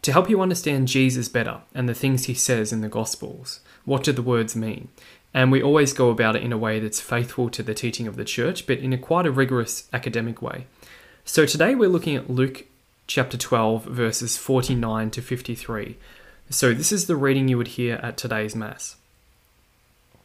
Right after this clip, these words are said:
Jesus said to his disciples, "I have come to bring fire to the earth, and how I wish it were blazing already. There is a baptism I must still receive,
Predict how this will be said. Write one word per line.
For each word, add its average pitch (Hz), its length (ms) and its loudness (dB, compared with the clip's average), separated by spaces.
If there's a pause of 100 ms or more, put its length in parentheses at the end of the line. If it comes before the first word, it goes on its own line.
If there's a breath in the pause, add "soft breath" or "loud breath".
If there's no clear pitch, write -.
(240)
Jesus 180 440 2
said 147 160 -2
to 139 80 -4
his 135 120 -4
disciples, - 800 -10 (840 soft breath)
"I 127 120 2
have 135 200 0
come 202 320 2
to 220 120 -2
bring 175 260 2
fire 139 460 0
to 135 120 -4
the 117 220 -4
earth, - 480 -8 (320 soft breath)
and 131 160 2
how 147 300 0
I 135 100 0
wish 131 300 0
it - 80 -4
were 131 80 0
blazing 120 580 -2
already. 123 600 -4 (640 soft breath)
There 123 240 4
is 123 100 2
a 131 60 4
baptism 180 640 0
I 135 120 0
must 123 380 -2
still - 300 0
receive, 120 720 -2